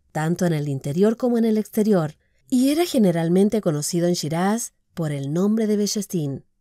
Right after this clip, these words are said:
El príncipe Alí recorrió primeramente el Bechestín de un lado a otro y admiró la cantidad de mercaderías que vio expuestas.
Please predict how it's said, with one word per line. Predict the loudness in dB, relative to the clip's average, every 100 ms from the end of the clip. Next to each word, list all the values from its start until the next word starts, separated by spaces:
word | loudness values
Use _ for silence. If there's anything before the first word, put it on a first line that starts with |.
| _ _ _ _ _ _ _ 0
El | 0 2
príncipe | 0 2 2 2
Alí | 2 0 0 -2 -8 _ _
recorrió | -2 0 2 0 0 0
primeramente | 2 4 4 4 4 2 2 2
el | 2
Bechestín | 0 -4 -6 -2 2 2 0 -6 _ _ _
de | -2 0
un | 0 0
lado | 0 0 0
a | 0
otro | -2 -6 -8 -12 _ _
y | -6 -4
admiró | -4 -6 -2 0
la | 2 0
cantidad | -2 -4 -6 -2 0
de | 2
mercaderías | 2 0 -6 -8 -4 0 0 -2
que | -2
vio | 0 0
expuestas. | 0 -2 -2 -2 -6 -10 -10